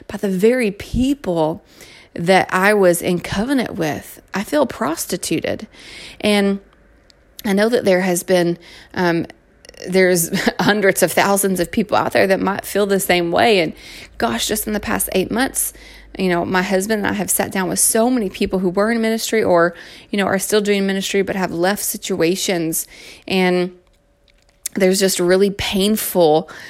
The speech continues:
um, things that have happened. And I just wonder if we really understood humility, if we really understood servanthood, if we really knew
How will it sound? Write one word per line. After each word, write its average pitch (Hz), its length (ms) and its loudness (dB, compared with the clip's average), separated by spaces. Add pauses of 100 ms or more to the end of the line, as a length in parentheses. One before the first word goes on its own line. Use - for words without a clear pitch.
(200)
um, 170 200 -2
things 208 360 0
that - 120 -6
have 185 200 -2
happened. 180 720 -2 (360)
And 185 180 0
I 196 160 -2
just 196 240 0
wonder 190 540 2
if 175 220 0
we 185 100 4
really 196 240 2
understood 180 600 -2
humility, 175 800 2
if 170 100 0
we 175 100 2
really 196 340 2
understood 180 500 0
servanthood, 190 800 0 (400)
if 185 120 -2
we 196 100 6
really 208 320 4
knew 185 600 2